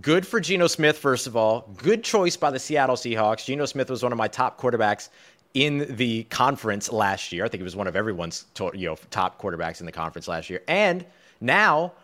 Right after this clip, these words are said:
all I can think of is because of the whole feeding frenzy that's gonna happen at the top of the draft this year, Luke, for quarterbacks. If Seattle stands pat at five, they could walk away from the draft with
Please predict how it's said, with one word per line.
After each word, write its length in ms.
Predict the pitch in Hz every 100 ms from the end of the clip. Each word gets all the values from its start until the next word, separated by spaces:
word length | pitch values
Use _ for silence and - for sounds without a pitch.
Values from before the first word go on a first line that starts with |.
| -
all 180 | 139
I 80 | 156
can 120 | -
think 220 | 147 135 139
of 120 | 139
is 100 | 123
because 240 | 127 143
of 60 | 135
the 80 | 123
whole 180 | 175
feeding 320 | 175 151 180 196
frenzy 300 | 147 120 123
that's 160 | 123
gonna 160 | 139 127
happen 240 | 131 131
at 60 | 131
the 60 |
top 240 | 98 131 131
of 40 |
the 60 | 110
draft 340 | 104 107 151
this 180 | 165 -
year, 120 | 185
Luke, 220 | 185 220
for 100 | -
quarterbacks. 580 | 123 151 185 254 277 - _ _ _ _ -
If 320 | 185 180 - _ _ _ _ -
Seattle 440 | - 180 156 240
stands 420 | 254 - 196 190
pat 340 | - 170 220 240
at 160 | 170 -
five, 500 | - 143 185 302 - _ _ -
they 100 | 185
could 180 | 247 190 - -
walk 280 | 135 185 208
away 280 | 160 151 254
from 160 | 180
the 80 | 165
draft 360 | 143 170 269 160
with 300 | 156 151